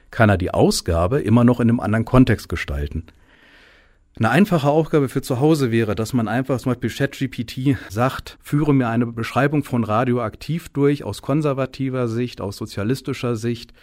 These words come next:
oder aus liberaler Sicht“ oder von irgendeinem anderen Begriff, den Sie gerne haben wollen. Wohnungsbau oder ähnliches.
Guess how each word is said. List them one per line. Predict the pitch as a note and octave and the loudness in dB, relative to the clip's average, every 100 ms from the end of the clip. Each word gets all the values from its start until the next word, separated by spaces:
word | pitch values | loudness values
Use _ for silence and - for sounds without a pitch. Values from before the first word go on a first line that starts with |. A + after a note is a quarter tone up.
| - - - | -20 -20 -8
oder | G#2+ A2 | -4 -2
aus | G2+ G#2+ | -4 -4
liberaler | G#2+ G2+ G#2 B2+ G#2 | -2 0 2 4 2
Sicht“ | D#2+ E2 | -2 -8
oder | B2+ C3+ | -6 -6
von | - D3+ | -4 -4
irgendeinem | D3+ D3 D3 | -2 -2 -2
anderen | C3 D#3+ C#3+ | 2 4 4
Begriff, | A2 - F#2+ - | 2 -4 -8 -6
den | F#2+ | -6
Sie | F2+ | -6
gerne | E2+ E2 D2+ E2+ | -6 -8 -8 -8
haben | D#2 D2+ | -8 -8
wollen. | C#2 C#2+ - _ _ _ - | -10 -14 -18 _ _ _ -2
Wohnungsbau | A2 C3 A2 - - D#2+ | 4 4 4 -2 -6 -6
oder | D#2+ C#2 | -6 -10
ähnliches. | A#1 C#2+ C#2+ - - | -12 -12 -14 -18 -20